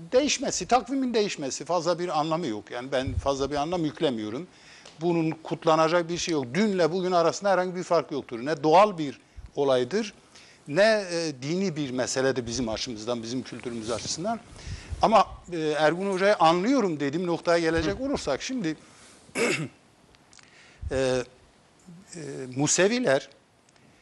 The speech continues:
Speaker 1: e, Hazreti İsa, e, Hazreti Musa onları o Firavun'un zulmünden kurtarıp özgürleştirdikten sonra bir, e,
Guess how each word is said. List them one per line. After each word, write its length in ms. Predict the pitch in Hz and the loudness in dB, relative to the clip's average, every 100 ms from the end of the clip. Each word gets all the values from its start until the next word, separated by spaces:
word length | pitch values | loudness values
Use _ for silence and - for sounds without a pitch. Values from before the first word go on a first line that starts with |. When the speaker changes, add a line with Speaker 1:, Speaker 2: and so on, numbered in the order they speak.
| - - _ - - | -20 -20 _ -20 -10
Speaker 1:
e, 40 | 127 | -6
Hazreti 520 | 120 151 147 190 190 | 0 0 2 -4 -4
İsa, 480 | 170 151 180 185 165 - | -2 2 4 4 2 -8
e, 40 | 147 | -8
Hazreti 440 | 127 143 147 170 | 0 0 0 -4
Musa 380 | 156 156 - 175 | -6 -6 -2 0
onları 520 | 151 151 143 151 165 165 - | 0 0 0 2 0 -2 -8
o 100 | 135 | -8
Firavun'un 580 | 135 143 139 139 151 151 | -4 2 4 4 0 -4
zulmünden 840 | 123 127 139 135 135 147 135 117 - | -4 -6 -4 -2 4 4 2 -6 -12
kurtarıp 520 | - 120 123 131 - - _ _ _ _ - | -10 -2 2 2 2 -6 _ _ _ _ -4
özgürleştirdikten 1040 | 131 123 131 127 117 - 127 131 - 262 | -2 -2 -4 -2 -2 -4 -10 -8 -4 -4
sonra 420 | - 208 175 196 - - _ _ _ _ _ - | -2 0 0 0 -4 -18 _ _ _ _ _ -18
bir, 560 | 135 156 170 160 151 139 | -8 -4 -4 -4 -4 -2
e, 40 | 131 | -2